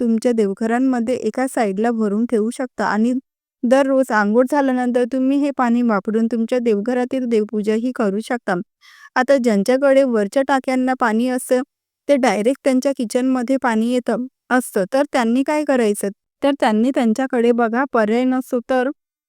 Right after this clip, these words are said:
त्यांनी काय करायचं? तर त्यांनी आंघोळ झाल्यानंतर सर्वात पहिल्यांदा देवपूजेचं पाणी त्यांनी त्या नळाचे पाणी काढून ठेवायचं आहे. तुमच्याकडे जर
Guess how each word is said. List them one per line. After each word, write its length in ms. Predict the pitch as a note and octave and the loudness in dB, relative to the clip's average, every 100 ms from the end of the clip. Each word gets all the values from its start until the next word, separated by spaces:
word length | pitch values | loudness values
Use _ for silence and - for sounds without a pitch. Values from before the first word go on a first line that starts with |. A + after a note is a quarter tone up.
| _ B3+ | _ 0
त्यांनी 300 | A#3 B3 C#4+ | 2 4 2
काय 200 | D4 D4 | 2 2
करायचं? 500 | D4 A#3+ A3 A#3 B3 B3 | 0 0 0 0 -4 -2
तर 120 | C#4 - C#4 | -2 -4 -4
त्यांनी 300 | B3 A3+ B3 | 0 2 2
आंघोळ 320 | C4+ A#3 A#3 B3+ | 2 2 2 0
झाल्यानंतर 520 | C4+ B3 A#3+ A#3 A#3 | 2 2 0 0 -2
सर्वात 380 | A#3 A3+ G3 A#3+ - | -2 -2 -2 -4 -2
पहिल्यांदा 380 | B3+ A#3+ A3+ A#3 | -2 0 0 0
देवपूजेचं 600 | A3 B3 C4+ A#3+ A#3+ B3+ A#3+ | 2 2 0 0 2 2 0
पाणी 300 | A3 G#3+ B3 | 0 0 -2
त्यांनी 300 | C4 G#3 A3 A#3+ B3+ | -2 -2 -2 -2 0
त्या 140 | B3 - _ _ _ | -2 -4 _ _ _
नळाचे 440 | A#3+ A3 A#3 A#3+ D4+ | 0 4 4 4 0
पाणी 260 | C4+ A3+ B3 | 0 0 0
काढून 440 | B3+ G#3+ A3+ B3+ C4+ | 0 2 2 2 0
ठेवायचं 540 | B3+ G#3+ A3 A#3 B3+ B3 | 0 2 0 0 -2 -2
आहे. 320 | B3 A3+ A#3 - _ _ _ | -2 0 0 -2 _ _ _
तुमच्याकडे 540 | B3+ A3+ C#4+ C#4+ C#4+ C#4 | 0 2 0 0 2 2
जर 200 | C4 | 0